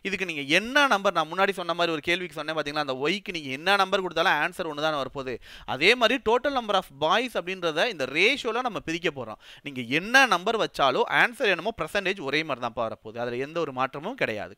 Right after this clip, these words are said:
கரெக்டா? அப்ப எனக்கு ஒருவேளை இது அஞ்-, இது மூணு, அஞ்சு. அப்ப என்னது? டோட்டல் நம்பர் எட்டினுடைய மல்டிப்ளிகேஷனா இருக்கு. நான் என்ன பண்றேன் அப்படின்னா எண்பது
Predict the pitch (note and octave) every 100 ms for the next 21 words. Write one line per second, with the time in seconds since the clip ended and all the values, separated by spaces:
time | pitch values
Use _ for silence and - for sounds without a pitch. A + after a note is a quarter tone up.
0 | E3 F3+ A#3+ - - E3 F3+ D#3+ C#3 C4
1 | - - - F3+ G3+ F#3+ C#3 - - E3
2 | C3+ C#3+ F3 G#3 F3+ F3 F3+ A3+ B3 C#4
3 | D#3 F3 D#3 D3+ D3 E3+ F#3+ F#3+ - G#3
4 | B3+ B3+ A#3 F3 F#3+ E3 D3 D#3 - B3+
5 | F#3+ E3 F#3 D3 E3 - D3 A#2 C3 B2+
6 | G#2+ D3 D3+ D#3+ G#3 E3+ C#3+ D#3 A#2+ A#2+
7 | C#4+ - - - B2+ C#3+ F#3+ B3 A#3 G#3